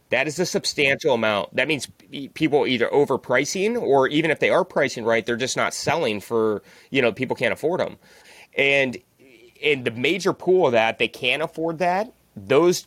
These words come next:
big companies are slowing down. Like, Qualcomm is a huge business there. That is one of their anchor employers.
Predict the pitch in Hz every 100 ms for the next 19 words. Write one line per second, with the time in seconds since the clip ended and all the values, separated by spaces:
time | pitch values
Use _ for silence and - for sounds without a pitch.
0 | - 147 151 - 135 165 160 170 117 110
1 | - 143 135 110 135 131 107 - - 131
2 | - 127 107 101 87 110 95 - 175 170
3 | 143 117 120 107 98 - 92 76 90 107
4 | 127 101 131 127 113 - 113 123 127 131
5 | 98 110 117 104 78 - -